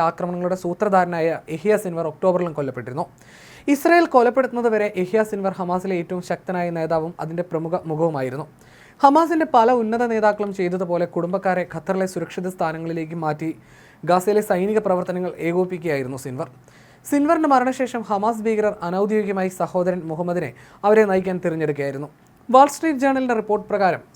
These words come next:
സഹോദരന്റെ മരണത്തിന് ശേഷമുള്ള ഏഴ് മാസത്തിനുള്ളിൽ മുഹമ്മദ് സിൻവർ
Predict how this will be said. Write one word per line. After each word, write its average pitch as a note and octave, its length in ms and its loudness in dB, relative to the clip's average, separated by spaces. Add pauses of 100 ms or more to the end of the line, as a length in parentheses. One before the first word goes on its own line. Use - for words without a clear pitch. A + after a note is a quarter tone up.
സഹോദരന്റെ A#3+ 560 4
മരണത്തിന് G#3+ 400 0
ശേഷമുള്ള F#3+ 420 -2 (200)
ഏഴ് G#3 260 4
മാസത്തിനുള്ളിൽ E3 520 -4 (420)
മുഹമ്മദ് G#3+ 300 -2
സിൻവർ G3 260 2